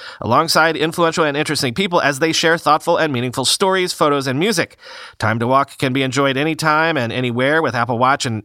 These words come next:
AirPods or other Bluetooth headphones. Apple explains that each Time to Walk episode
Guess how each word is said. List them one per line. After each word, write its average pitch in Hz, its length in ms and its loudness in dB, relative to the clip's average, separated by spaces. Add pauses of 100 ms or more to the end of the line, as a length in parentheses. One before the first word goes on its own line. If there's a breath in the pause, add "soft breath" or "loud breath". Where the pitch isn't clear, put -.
AirPods 143 680 2
or 131 280 2
other 127 180 0
Bluetooth 123 540 -2
headphones. 185 640 0 (480 loud breath)
Apple 120 260 0
explains 151 480 0
that 135 180 0
each - 420 -2
Time 180 260 2
to 170 80 -2
Walk 175 240 4
episode 175 560 2